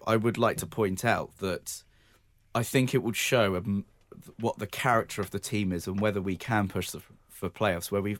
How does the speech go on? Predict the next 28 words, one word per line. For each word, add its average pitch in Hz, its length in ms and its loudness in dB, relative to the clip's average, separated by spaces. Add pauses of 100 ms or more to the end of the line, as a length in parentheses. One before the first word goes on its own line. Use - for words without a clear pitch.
you 117 100 0
know, 90 140 -2
we've 98 180 -8
had 143 160 -2
a 104 60 -4
bit - 200 -2
of - 80 -8
a - 40 -6
setback - 540 -6
yesterday, - 520 -8 (540)
but 92 240 2 (760)
it 123 80 4
will 113 100 2
show 120 240 4
good 127 280 2
character 104 640 0 (100)
for 107 260 2
our 98 100 4
team 95 360 0
to 101 120 -6
come 110 300 2
from 101 320 0
that 82 260 -4
and 98 180 0
play 104 240 0
well 98 220 2
again, 90 320 -2
because 104 480 0